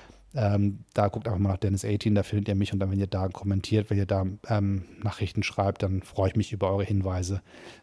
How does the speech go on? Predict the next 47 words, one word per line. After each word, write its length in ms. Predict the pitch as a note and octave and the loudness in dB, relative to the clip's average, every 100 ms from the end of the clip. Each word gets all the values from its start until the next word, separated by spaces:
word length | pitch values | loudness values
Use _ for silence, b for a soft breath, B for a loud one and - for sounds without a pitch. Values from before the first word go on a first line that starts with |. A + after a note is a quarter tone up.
| - | -2
wie 140 | A2+ | 2
das 260 | G#2 - - | 2 2 0
Ganze 300 | F#2+ - G2 | -2 -2 -2
dann 300 | D#2 F2 F#2 | -2 -4 -4
so 340 | - C3+ B2 - | 2 2 2 0
weitergeht 440 | G2+ F#2+ F#2+ G2+ | 0 0 -2 -2
bei 80 | F#2 | 2
euch. 380 | D3 B3+ - - | 6 6 4 -2
Und 480 | C3 C3 - - - | 2 2 0 -6 -6
wenn 160 | - A#2+ | 2 4
ihr 80 | A2+ | 6
mir 160 | G#2+ | 4
was 160 | G2+ G2+ | 4 2
erzählen 300 | G#2+ A#2 G#2+ | 2 2 4
wollt 160 | G#2+ - | 2 2
zu 80 | |
meinen 240 | G#2 G#2+ A2+ | 2 4 4
Sachen, 240 | A2+ G2+ | 4 2
die 60 | G#2+ | 2
ihr 60 | |
bei 80 | G2 | 2
mir 200 | G2 G2+ | 2 4
hört 200 | A2+ A2+ | 6 6
in 60 | G#2+ | 4
meinem 160 | G2+ | 2
Podcast 460 | G2 A#2 A#2 G#2 - | 2 2 4 4 2
oder, 320 | A2+ G#2 G2 B B B B B | 0 2 0 B B B B B
äh, 160 | B2 G#2+ | -2 0
bei 100 | G2+ | 2
meinen 200 | G2+ G2 | 2 2
Bildern, 280 | G#2+ G#2+ G2+ | 2 4 2
wenn 80 | |
ihr 60 | G2+ | 2
da 80 | F#2 | 0
was 160 | F#2 | 0
kommentieren 420 | - G2 F#2+ G#2 F#2+ | -2 -4 -2 -2 -2
wollt, 200 | F2+ - | -2 -4
auch 100 | - | -6
da 300 | F#2 E2+ F2 - - | -4 -2 -4 -8 -18
freue 360 | - - F2+ | -14 -4 -2
ich 140 | F#2 - | -2 -6
mich 200 | F2+ - | -8 -8
über 340 | G#2 F2+ F2+ - | -8 -6 -6 -8
Hinweise 720 | - G2+ F#2+ F2 E2 E2 F2+ | -6 2 2 2 -4 -4 -6
und 420 | F#2+ B2 C#3+ - - _ _ _ _ _ | -4 -4 -4 -6 -12 _ _ _ _ _
einfach 280 | G#2+ A#2+ C3 | -2 0 0
über 160 | C3 | -4